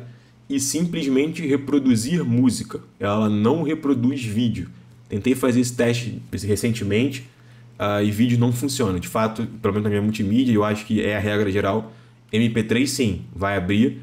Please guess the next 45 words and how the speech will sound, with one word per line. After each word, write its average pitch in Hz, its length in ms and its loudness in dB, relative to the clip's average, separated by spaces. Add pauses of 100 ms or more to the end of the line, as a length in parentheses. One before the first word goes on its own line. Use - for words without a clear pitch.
Então 117 100 -6
você 120 100 -2
tem 135 120 0
aquele 135 240 0
seu 123 160 -2
pendrive 117 580 0
ali 120 200 2
com, 123 100 -8
pô, 135 300 0
um 107 80 0
compilado, 120 760 -2
não 110 80 0
sei 127 140 -4
quantas 123 320 -2
mil 120 120 0
músicas 120 440 0
que - 60 -10
você 123 80 -2
gosta 117 240 2
de 123 80 0
ouvir, 123 420 0 (580)
pluga 175 320 2
aqui, 175 440 -4 (320)
vai 117 200 -2
funcionar 135 800 -2
sem 127 160 -2
problema. 120 420 0 (440)
O 123 80 0
outro 165 220 0
U 160 40 0
S 151 140 -4
B 143 220 0
é 143 160 0
pra 147 140 -2
você 147 260 -6
conectar 135 500 -2
aqui 123 160 -4
o 123 60 0
cabo 131 360 -2
e 143 120 -2
parear 131 720 0 (340)
lá 113 120 0
na 120 100 -2
sua 123 140 -4
multimídia, 110 540 -2